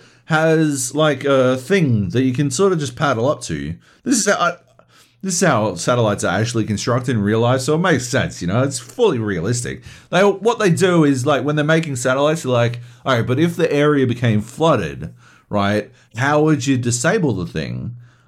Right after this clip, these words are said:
Ah, we'll just make it so that you could very easily canoe your way into the underneath area.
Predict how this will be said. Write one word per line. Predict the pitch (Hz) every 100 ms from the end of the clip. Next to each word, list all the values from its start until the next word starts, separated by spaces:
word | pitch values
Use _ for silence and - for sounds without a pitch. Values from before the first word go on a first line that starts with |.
| _ -
Ah, | 190 101 - - _ _ _ _ _ 139
we'll | 165 175
just | 190 196
make | 185 175
it | 156
so | - 151
that | 147
you | 127 131
could | 120
very | 120 139 135
easily | 127 123 120 117 -
canoe | - 120 123 117
your | 101
way | 98 98 92 92
into | 107 - 87 82 82
the | 85 90
underneath | 82 98 87 98 92
area. | 85 76 69 64